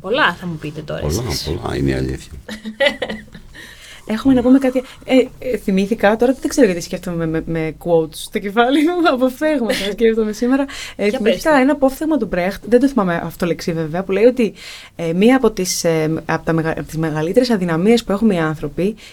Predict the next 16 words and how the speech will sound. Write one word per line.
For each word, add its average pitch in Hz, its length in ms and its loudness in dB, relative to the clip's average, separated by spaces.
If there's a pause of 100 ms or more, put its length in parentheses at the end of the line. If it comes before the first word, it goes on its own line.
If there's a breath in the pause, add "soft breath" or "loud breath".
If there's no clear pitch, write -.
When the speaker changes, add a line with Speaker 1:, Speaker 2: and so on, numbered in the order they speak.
(120 loud breath)
Speaker 3:
είναι 214 400 4
η 170 120 -4
δύναμή 196 480 2
μας 185 320 -4
στο - 160 -10
πόσο, 240 560 2
ε, 165 320 0 (220)
ανθεκτικοί 185 540 -6
μπορούμε 233 300 6
να 214 100 -2
γίνουμε 180 600 -4 (380 loud breath)
στο - 240 -6
να 196 60 0
μας 190 160 -4
κάνουμε 247 300 6
κακό. 220 440 2